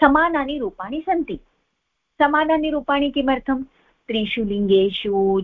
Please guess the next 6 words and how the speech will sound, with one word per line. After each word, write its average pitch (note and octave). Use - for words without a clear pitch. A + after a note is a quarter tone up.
त्रिषु A3
वचनेषु, F#3
सर्वासु G3+
विभक्तिषु G#3+
सर्वदा G#3
समानम् E3